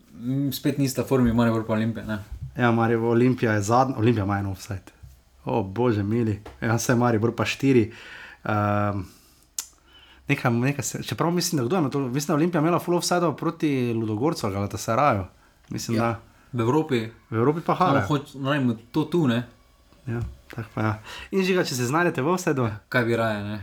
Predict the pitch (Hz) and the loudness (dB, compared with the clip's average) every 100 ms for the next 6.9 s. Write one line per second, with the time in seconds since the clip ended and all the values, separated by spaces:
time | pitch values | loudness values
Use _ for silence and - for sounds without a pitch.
0 | - - _ _ 156 117 107 107 110 104 | -12 -20 _ _ -2 2 2 0 0 0
1 | 101 110 104 104 113 110 104 - - 147 | 2 0 0 2 4 4 0 -6 -12 -6
2 | 117 107 107 123 147 131 104 120 120 139 | -4 -2 -4 0 0 0 0 0 0 0
3 | 123 113 107 113 117 127 123 113 - - | 0 0 0 -2 0 2 2 0 -4 -6
4 | - - - 185 220 - - - - - | -2 -4 -2 -2 -2 -2 -12 -12 -20 -20
5 | - - - - - 175 180 160 139 - | -20 -20 -20 -16 0 0 0 0 0 0
6 | - - - - - - 233 254 | -2 -2 -2 -6 -8 0 0 0